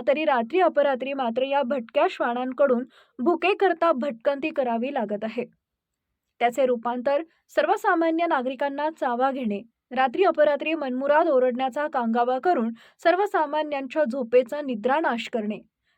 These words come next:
काही महिला व पुरुष बाजारपेठेतील खाऊ वा खाद्यजन्य पदार्थ खरेदी केलेल्या पिशवीवर डल्ला मारून सर्वसामान्य जतकरांच्या जीवनशैलीला त्रस्त केला असून, अनेक नेते मंडळी तथा सामाजिक कार्यकर्त्यांनी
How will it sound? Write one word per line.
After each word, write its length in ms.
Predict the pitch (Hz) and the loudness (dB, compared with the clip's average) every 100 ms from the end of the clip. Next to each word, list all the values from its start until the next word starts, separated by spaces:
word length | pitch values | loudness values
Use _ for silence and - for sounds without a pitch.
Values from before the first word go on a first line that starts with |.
| _ | _
काही 240 | 269 277 311 | -2 0 -2
महिला 380 | 294 269 349 381 | -4 0 2 4
व 120 | 392 | 2
पुरुष 340 | 330 320 359 | 2 0 0
बाजारपेठेतील 840 | 285 269 247 285 285 254 285 294 302 | 2 2 0 0 0 -2 -6 -8 -6
खाऊ 200 | 269 254 | -2 2
वा 160 | 294 330 | 2 0
खाद्यजन्य 640 | 330 262 226 311 320 320 339 | 0 -2 0 0 0 -2 0
पदार्थ 420 | 311 254 277 254 294 | 0 0 -2 -2 -2
खरेदी 320 | 311 254 240 | 0 0 -2
केलेल्या 340 | 233 254 254 262 | -4 -2 0 -2
पिशवीवर 580 | 247 233 320 320 240 240 - _ _ _ _ _ _ _ 240 | -6 -6 -2 0 0 -2 -12 _ _ _ _ _ _ _ -4
डल्ला 420 | 226 285 277 320 | 0 0 2 0
मारून 360 | 415 349 247 269 - _ _ 359 | 2 2 2 -2 -8 _ _ 2
सर्वसामान्य 760 | 330 381 403 370 339 339 370 | 4 4 2 2 2 2 0
जतकरांच्या 800 | 262 285 285 294 277 285 311 294 277 226 | 2 0 2 0 2 -2 -2 -2 -2 -6
जीवनशैलीला 840 | 262 247 262 247 254 254 339 220 226 - | -4 -4 -4 -2 -2 0 0 -2 -4 -2
त्रस्त 300 | 277 285 302 311 | -2 2 0 2
केला 220 | 247 240 | 0 0
असून, 320 | 233 254 311 - | -4 -4 -8 -4
अनेक 320 | 254 277 320 | -2 0 -2
नेते 300 | 262 247 240 | -4 -2 0
मंडळी 400 | 370 294 262 277 294 | 2 2 0 -2 -4
तथा 260 | 240 277 294 | -4 -2 -2
सामाजिक 580 | 294 233 240 226 247 | 0 -2 -2 -4 -6
कार्यकर्त्यांनी 760 | 240 226 320 339 233 214 185 | -4 -2 0 0 0 -4 -4